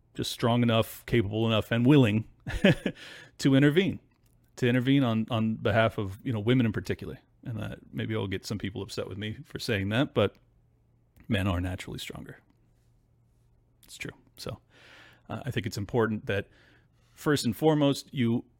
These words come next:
you imbue that in your young sons, that they are, they are not just here as perfe-, perpetual victims, but rather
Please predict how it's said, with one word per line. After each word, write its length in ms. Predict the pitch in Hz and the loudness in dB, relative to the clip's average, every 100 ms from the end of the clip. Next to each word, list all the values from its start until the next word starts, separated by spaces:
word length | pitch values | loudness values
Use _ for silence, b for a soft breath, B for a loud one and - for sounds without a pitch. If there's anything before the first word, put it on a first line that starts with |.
| _ - | _ -6
you 160 | 117 | -2
imbue 360 | 117 110 123 160 | 0 0 2 4
that 240 | 127 104 - | 2 0 -2
in 340 | 107 104 - - | -2 -2 -4 -6
your 480 | 117 98 98 92 - _ _ _ _ _ - _ _ _ _ _ _ | -2 -2 -2 -4 -8 _ _ _ _ _ -20 _ _ _ _ _ _
young 260 | 147 107 92 | -6 -4 -4
sons, 480 | - 92 113 - - _ - | -6 -8 -12 -18 -20 _ -8
that 180 | 98 98 - - | -8 -8 -16 -10
they 200 | 123 113 | -4 -2
are, 360 | 107 107 104 - b b b b b _ | 0 0 0 -4 b b b b b _
they 120 | 120 117 | 2 4
are 60 | |
not 240 | 135 170 160 | 6 4 4
just 340 | 156 139 - | 4 4 2
here 560 | - 127 120 117 120 - _ _ _ - | 0 2 4 4 2 -2 _ _ _ -2
as 220 | 110 104 | -2 -2
perfe-, 360 | - - 120 - | -4 -2 -2 -2
perpetual 640 | 135 101 131 - 139 117 | -2 2 0 0 -4 -2
victims, 480 | 110 101 101 113 147 | -2 -4 -4 -4 -2
but 180 | 117 101 | -2 2
rather 380 | 104 107 110 | 2 2 0